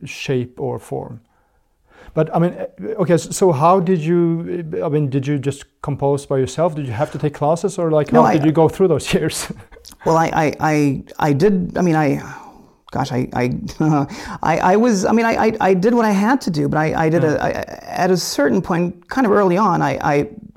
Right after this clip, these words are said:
Speaker 2: I did feel very ostracized, and I
Speaker 1: Yeah.
Speaker 2: was ostracized. I mean, I,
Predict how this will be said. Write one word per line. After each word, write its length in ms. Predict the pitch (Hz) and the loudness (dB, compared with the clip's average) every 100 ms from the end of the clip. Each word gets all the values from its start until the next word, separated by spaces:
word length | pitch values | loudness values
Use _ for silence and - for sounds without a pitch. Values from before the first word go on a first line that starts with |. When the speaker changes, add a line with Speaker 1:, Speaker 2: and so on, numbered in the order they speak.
| - | -2
Speaker 2:
I 120 | 156 | 0
did 220 | 147 185 | 2 2
feel 180 | - 180 | 2 0
very 160 | 151 147 | 2 2
ostracized, 800 | 143 151 143 - 131 135 151 - | 0 -4 -10 -10 -12 -12 -10 -4
and 100 | 139 | -2
I 60 | |
Speaker 1:
Yeah. 60 | 139 | 2
Speaker 2:
was 160 | - 170 | 0 0
ostracized. 600 | - - - - - 156 | -6 -12 -14 -14 -12 -6
I 20 | |
mean, 100 | 151 | -2
I, 220 | 143 147 | -2 -2